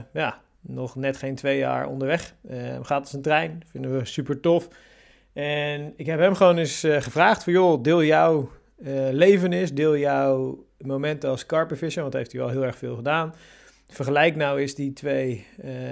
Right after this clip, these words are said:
specialismes met elkaar, hè? Wat is dat roofvissen nou voor een hobby? Wie doet dat? Wat vind je daar zo mooi aan? En ik moet heel eerlijk zeggen dat ik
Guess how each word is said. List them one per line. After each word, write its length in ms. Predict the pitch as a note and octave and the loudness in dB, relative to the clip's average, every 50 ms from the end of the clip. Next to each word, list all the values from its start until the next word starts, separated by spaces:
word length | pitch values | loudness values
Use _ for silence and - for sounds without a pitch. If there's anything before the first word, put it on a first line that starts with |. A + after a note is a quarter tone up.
| C3 B2+ B2+ B2+ C3 C3 | -10 -10 -10 -10 -10 -12
specialismes 640 | C3 - - D3+ C#3 - C#3 C#3 F3 F3 F3 F#3 D#3 | -8 -4 -2 -2 -2 -2 -2 -2 -2 -2 -2 -4 -2
met 200 | - E3 E3 E3 | -2 -2 0 0
elkaar, 380 | E3 - - E3+ E3+ E3+ D#3 D3+ | -2 0 2 2 2 2 2 0
hè? 160 | E3+ E3+ D3 | -2 -2 -2
Wat 180 | C3 C#3 C#3 C3+ | -4 -6 -8 -8
is 80 | C3+ | -10
dat 140 | - C3+ C3+ | -10 -8 -6
roofvissen 460 | B2+ C#3+ D#3 D3+ - E3 C#3+ - D3 | -4 -2 -2 -2 -4 -6 -8 -8 -8
nou 160 | C#3+ C#3 C3+ | -6 -6 -6
voor 220 | C3+ C#3 C#3 C#3 C3+ | -6 -6 -8 -8 -6
een 180 | C3+ C3+ B2 G2 | -6 -8 -8 -6
hobby? 340 | G#2+ C3+ C#3+ C#3 C#3+ C#3 A2+ | -4 -2 -2 -2 -2 -2 -4
Wie 180 | A2 C3+ C3+ C3+ | -4 -6 -6 -4
doet 200 | D3 D#3 C#3+ - | -4 -6 -2 0
dat? 320 | C#3 C3+ B2+ C3 - - _ _ _ _ _ _ _ _ | 0 0 0 -2 -6 -12 _ _ _ _ _ _ _ _
Wat 320 | _ A2 G2+ C#3 D#3+ E3+ E3+ | _ -12 -6 -4 -4 -4 -4
vind 180 | - D#3 C#3+ | -6 -8 -8
je 60 | C#3+ C3+ | -6 -4
daar 180 | C3+ C#3 C#3 | -4 -4 -4
zo 160 | C#3 C#3 C3+ | -4 -4 -6
mooi 300 | C3+ C#3 C#3 C#3+ C#3+ C#3 | -6 -8 -8 -6 -6 -6
aan? 320 | B2+ B2+ B2+ B2+ C3 C3 B2+ | -6 -8 -8 -10 -10 -12 -12
En 380 | B2+ B2+ B2 B2 B2 B2 A#2+ - _ _ _ _ _ _ _ | -12 -12 -10 -10 -12 -12 -14 -18 _ _ _ _ _ _ _
ik 160 | - E3 F3 E3+ | -4 -2 0 2
moet 140 | F3 D#3+ | 2 4
heel 140 | D3 D#3 D#3 | 6 8 8
eerlijk 260 | D3+ D3+ D3 C#3+ C#3 | 8 8 6 4 0
zeggen 280 | - D#3 D3 C#3 - C3+ | 0 0 0 0 0 -2
dat 160 | C3+ C3 - | -2 -2 -4
ik 120 | C3+ B2 | -6 -8